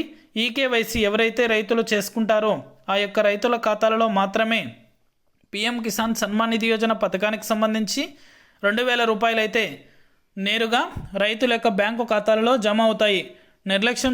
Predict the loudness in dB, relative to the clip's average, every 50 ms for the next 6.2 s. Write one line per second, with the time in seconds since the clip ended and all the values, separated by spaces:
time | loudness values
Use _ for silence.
0 | 0 0 0 0 0 0 0 2 2 2 2 2 2 2 2 2 0 0 0 0
1 | 0 0 0 0 0 0 0 -2 0 0 -2 0 -2 -2 -2 0 2 2 2 2
2 | 0 0 2 2 2 2 2 0 0 0 0 0 0 0 2 2 0 0 -2 -2
3 | -6 -14 -20 -20 _ _ _ -6 -4 -2 -2 0 0 0 0 0 0 0 0 0
4 | 0 0 0 0 0 -4 -8 -4 0 0 0 0 -2 -4 -4 -4 -4 -2 -2 -2
5 | 0 0 -2 -4 -8 -20 -20 _ _ _ -8 -6 -4 -2 0 -2 -2 -2 0 0
6 | -2 -2 -4